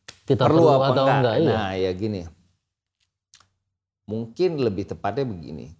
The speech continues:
Speaker 2: ketika, eh, mungkin ketika lo beli motor baru ya, atau ketika lo beli motor, mungkin bukan motor baru, motor second tapi standar
Speaker 1: Iya.
Speaker 2: gitu. Lu bingung nih, lu bilang,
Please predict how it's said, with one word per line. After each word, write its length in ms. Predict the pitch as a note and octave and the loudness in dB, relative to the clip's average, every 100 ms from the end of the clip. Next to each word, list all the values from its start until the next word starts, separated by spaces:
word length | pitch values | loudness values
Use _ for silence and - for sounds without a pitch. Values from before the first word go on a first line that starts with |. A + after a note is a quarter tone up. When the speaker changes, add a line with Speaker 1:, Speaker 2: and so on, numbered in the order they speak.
| _ | _
Speaker 2:
ketika, 760 | A#2 A2 G#2+ - C3+ C3+ A#2 - _ _ _ _ | -10 -8 -14 -8 -6 -6 -8 -16 _ _ _ _
eh, 760 | F#2 E2+ E2 E2+ E2 E2 D2 - E2 - _ _ _ _ _ _ _ | -14 -10 -10 -10 -10 -10 -14 -18 -20 -20 _ _ _ _ _ _ _
mungkin 240 | F2+ E2+ | -18 -16
ketika 240 | F#2+ G#2+ F#2 | -14 -6 -2
lo 80 | G#2 | -2
beli 140 | G2+ | -2
motor 220 | D#2+ D#2+ D#2 | -8 -8 -10
baru 400 | C#2 D2+ D2+ - | -8 -6 -6 -6
ya, 320 | D#2+ D#2+ - _ _ _ _ | -6 -6 -10 _ _ _ _
atau 420 | - F2 F2 E2 D#2+ | -16 -10 -6 -6 -8
ketika 380 | - E2+ G2 G2+ | -12 -10 -4 -2
lo 120 | G#2 | -2
beli 200 | F2 F2 | -4 -6
motor, 640 | E2+ E2 E2 G#2+ G#2+ G#2+ - _ - | -6 -8 -2 -2 -2 -6 -14 _ -18
mungkin 240 | F#2 C3 | -10 -6
bukan 200 | A#2 F#2 | -4 -6
motor 200 | D#2 - | -6 -8
baru, 260 | D#2+ E2+ G2+ | -4 -4 -4
motor 280 | G2+ F2+ G2 | -6 -8 -8
second 400 | F2+ D#2+ A#2 A#2 | -10 -6 -6 -6
tapi 240 | A2 A2+ | -8 -8
standar 720 | - E2 F2+ F2+ F#2 F2 E2+ | -8 -10 -10 -8 -6 -8 -8
Speaker 1:
Iya. 220 | F2+ F2+ E2+ | -4 -4 -4
Speaker 2:
gitu. 220 | D#2 D2+ - - - _ - - | -6 -10 -16 -20 -20 _ -20 -4
Lu 80 | D3+ | 0
bingung 320 | D#3 D#3+ E3+ | 2 2 2
nih, 80 | D#3 | 2
lu 160 | E3 | 0
bilang, 480 | C#3+ D3 D#3 A2 | 2 2 0 -2